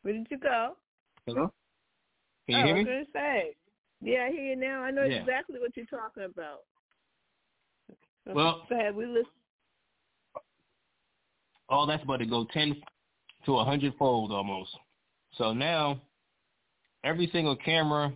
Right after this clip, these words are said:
Speaker 2: that is used on every single device, on everything around everybody, is programmed for a facial recognition so-, software.
Speaker 1: Right.
Speaker 2: So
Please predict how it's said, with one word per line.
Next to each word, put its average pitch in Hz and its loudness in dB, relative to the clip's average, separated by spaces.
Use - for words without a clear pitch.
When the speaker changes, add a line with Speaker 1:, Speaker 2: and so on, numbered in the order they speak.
Speaker 2:
that 117 -2
is 110 -4
used 127 2
on 101 -2
every 117 -2
single 117 -2
device, 104 -2
on 101 -2
everything 123 2
around 110 2
everybody, 107 0
is 101 -6
programmed 113 2
for 104 -4
a 87 -6
facial 110 0
recognition 104 -4
so-, 104 0
software. 107 -2
Speaker 1:
Right. 175 0
Speaker 2:
So 107 2